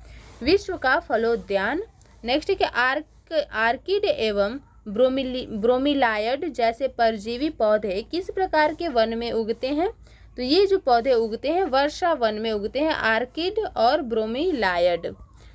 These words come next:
नेक्स्ट है कि वन वनस्पति जो मनुष्य की सहायता के बिना अपने आप पैदा होती हैं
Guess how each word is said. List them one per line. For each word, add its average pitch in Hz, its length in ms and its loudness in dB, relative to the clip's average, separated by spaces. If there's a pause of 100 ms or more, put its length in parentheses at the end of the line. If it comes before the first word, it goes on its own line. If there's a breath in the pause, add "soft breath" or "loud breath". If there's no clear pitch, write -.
(200 soft breath)
नेक्स्ट 269 300 0
है 403 80 0
कि 370 80 -2
वन 370 500 0
वनस्पति 247 800 -4
जो 226 500 0 (380 soft breath)
मनुष्य 359 420 2
की 403 140 0
सहायता 269 600 0
के 320 140 -8
बिना 254 300 -4
अपने 240 460 -2
आप 233 240 2
पैदा 226 480 0
होती 220 520 -6
हैं 269 180 -4